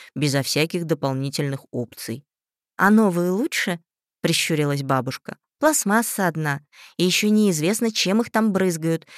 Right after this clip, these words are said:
и под резиночки закатывают всякое, так и отравиться можно». «Я и говорю, хорошо раньше делали, в старину»,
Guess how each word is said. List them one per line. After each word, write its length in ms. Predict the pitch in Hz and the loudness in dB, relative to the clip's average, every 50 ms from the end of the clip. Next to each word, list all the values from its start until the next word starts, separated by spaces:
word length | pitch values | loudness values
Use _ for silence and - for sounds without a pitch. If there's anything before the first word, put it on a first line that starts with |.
| - - - | -12 -6 -4
и 80 | 208 | 0
под 180 | - - 220 220 | 2 2 4 4
резиночки 540 | 240 262 220 190 190 180 170 - - - 175 | 4 4 4 2 2 0 0 -2 -4 -2 -2
закатывают 680 | 165 175 170 - 175 170 165 - 170 160 160 160 160 | -2 -2 0 0 0 0 0 0 -2 -2 -2 -2 -4
всякое, 600 | - - - 160 151 147 147 - 156 147 151 156 - - - - | -4 -4 -2 -2 -4 -4 -4 -4 -4 -4 -4 -8 -12 -18 -18 -6
так 200 | - 175 165 - | -4 -2 0 0
и 20 | 202 | 0
отравиться 640 | 196 - - 208 196 175 160 156 - - - 156 | 0 2 0 0 0 0 -2 -4 -6 -6 -6 -4
можно». 520 | 151 151 151 147 147 151 151 151 151 143 _ _ _ _ _ _ _ _ _ - | -4 -4 -4 -4 -4 -4 -4 -6 -8 -12 _ _ _ _ _ _ _ _ _ -2
«Я 140 | 143 156 165 | 2 2 4
и 40 | 165 | 4
говорю, 380 | 160 180 185 196 180 156 156 | 2 2 4 4 4 4 2
хорошо 480 | - - 175 156 165 165 - - 170 160 | 0 0 0 0 0 0 0 0 2 2
раньше 340 | 147 143 147 143 - - 143 | 2 2 0 -2 -4 -6 -6
делали, 400 | 139 135 147 139 135 135 131 131 | -6 -4 -2 -2 -2 -2 -4 -6
в 60 | - | -8
старину», 600 | - - - 156 151 156 156 147 135 131 127 | -6 -4 -2 0 0 0 0 0 -2 -2 -4